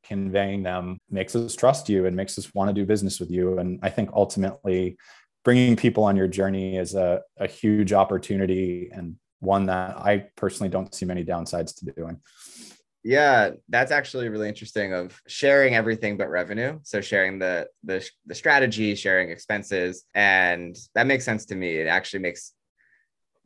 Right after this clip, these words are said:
Speaker 2: I think for, for me too, it's, it's, it's less appealing, or, and I think at some point for businesses also, it, it becomes almost a strategic negative to be sharing revenue.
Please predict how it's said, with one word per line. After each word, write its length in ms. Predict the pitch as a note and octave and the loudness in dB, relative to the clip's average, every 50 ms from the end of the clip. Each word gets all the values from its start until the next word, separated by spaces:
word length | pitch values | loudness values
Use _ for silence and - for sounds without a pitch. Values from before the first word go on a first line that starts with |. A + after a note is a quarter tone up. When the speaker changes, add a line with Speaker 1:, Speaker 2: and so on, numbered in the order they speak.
| - - - | -8 -2 0
Speaker 2:
I 120 | B2+ B2+ | 2 2
think 340 | B2 B2+ B2 A2+ - _ - | 2 0 -2 -2 -6 _ -4
for, 160 | B2+ B2 A#2 | -4 -4 -4
for 180 | - - A#2 A2+ | -2 -2 -2 0
me 160 | A2+ G#2+ G2 | 0 0 0
too, 160 | - A2+ G2+ | 0 -2 -2
it's, 220 | F#2+ F#2+ - - - | -2 -2 -6 -10 -10
it's, 280 | F#2+ F#2 - - - _ - | -10 -10 -10 -14 -20 _ -4
it's 160 | G#2+ A2 - A2 | -4 -4 -2 0
less 300 | A2+ B2+ B2+ B2 - A#2 | 2 2 2 2 0 -4
appealing, 580 | G#2+ - - A2 G#2+ G#2+ A2+ A#2+ B2+ C3+ C3 | -8 -4 -2 0 2 2 4 2 2 2 0
or, 120 | A#2 G#2+ G2 | 0 2 2
and 140 | G#2 A2+ | 2 2
I 100 | A2+ A2 | 2 2
think 180 | A2+ - C3+ A#2 | 0 0 -2 -2
at 120 | A#2+ - | -2 -2
some 180 | - D3+ D3 C#3 | -2 -4 -4 -4
point 380 | B2+ - A#2 A2+ A2 G2+ - _ | -6 -6 -4 -4 -4 -6 -8 _
for 160 | _ - G#2+ F#2 | _ -6 -2 -2
businesses 420 | A2 G#2+ G#2+ G#2+ G#2 - G2+ G2 | -2 -2 -2 -4 -6 -4 -4 -2
also, 340 | F#2+ F#2 F#2+ - - F#2+ F2+ | -2 -2 -2 -2 -2 -2 -2
it, 120 | F2+ - - _ _ _ _ | -4 -6 -8 _ _ _ _
it 80 | - G#2 | -8 -4
becomes 580 | A#2+ A#2+ A#2 - B2+ A#2+ A2+ A2 A2 - - _ _ _ _ _ _ _ - | -4 -4 -2 -2 -2 -2 -2 -4 -6 -10 -14 _ _ _ _ _ _ _ -4
almost 280 | A#2 B2+ C3 A#2+ - | -2 0 0 0 -2
a 60 | A2+ G#2 | -4 -6
strategic 800 | - - A2 - - G#2+ G#2 F2+ G#2 G2 F2+ - - - - _ _ _ _ _ _ _ _ - | -6 -6 -8 -8 -6 -6 -4 0 0 0 0 0 -4 -10 -20 _ _ _ _ _ _ _ _ -8
negative 560 | D3+ - F#2+ G2 F#2+ A2 B2 C3 C#3 D3 B2+ - | -2 0 0 2 2 2 4 4 2 2 -2 -8
to 120 | - G2+ | -10 -8
be 80 | G2 G#2 | -8 -6
sharing 380 | - - G#2+ G2+ G#2 G#2+ G#2+ | -2 0 2 4 4 4 4
revenue. 440 | G#2 G2+ A2 A2 B2+ C3+ C#3+ D#3 | 4 2 2 2 0 -2 -2 -2